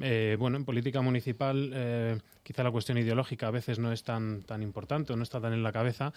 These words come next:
y, y lo importante es sacar adelante las necesidades que tiene el municipio. Parece que estábamos, eh, muy próximos, eh, en este sentido, y pudimos llegar a un acuerdo de gobierno que está funcionando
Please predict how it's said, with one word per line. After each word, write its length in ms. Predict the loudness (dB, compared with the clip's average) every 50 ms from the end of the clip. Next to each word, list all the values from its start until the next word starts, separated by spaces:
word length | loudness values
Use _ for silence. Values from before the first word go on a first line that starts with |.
| -12 -16 -16 -16 -16 -18 -18 -20 -20 -16 -6 -2
y, 280 | 0 2 2 2 2
y 100 | 2 0
lo 80 | 0 0
importante 440 | 0 -2 -2 -2 0 0 0 0 0
es 40 |
sacar 220 | -2 -2 -2 0 0
adelante 340 | 2 2 2 2 0 0 -2
las 140 | -2 -2
necesidades 480 | -4 -6 -8 -8 -8 -6 -4 -4 -6 -6
que 80 | -10 -10
tiene 160 | -10 -8 -8
el 60 | -8
municipio. 440 | -8 -8 -8 -10 -10 -12 -12 -12 -14 -16 -18 -20 -20 -20 -20 -20 -20 -20 -20 _ -20 -8 -4
Parece 260 | 0 0 2 2 2
que 60 | 0 0
estábamos, 540 | 2 2 2 4 4 6 4 4 4 2 2
eh, 300 | 2 4 4 4 4 4
muy 200 | 6 6 4 4
próximos, 640 | 4 2 0 0 2 2 2 2 2 2 0 -2 -4
eh, 540 | -4 -2 -2 0 0 0 0 0 -2 -2 -4 -4
en 100 | -4 -4
este 200 | -4 -4 -6 -4
sentido, 580 | -4 -4 -2 0 0 2 2 0 0 -2 -6 -6
y 240 | -4 -2 -2 -2
pudimos 480 | -2 -2 -2 0 2 4 4 4 4 2
llegar 240 | 2 2 2 2 2
a 20 |
un 80 | 2 2
acuerdo 320 | 0 0 -2 -2 0 0
de 60 | 0
gobierno 480 | 0 0 0 0 0 0 0 0 -2 -2
que 80 | -4 -6
está 160 | -6 -6 -6
funcionando 640 | -6 -6 -6 -6 -6 -4 -4 -2 -2 -2 -2 -4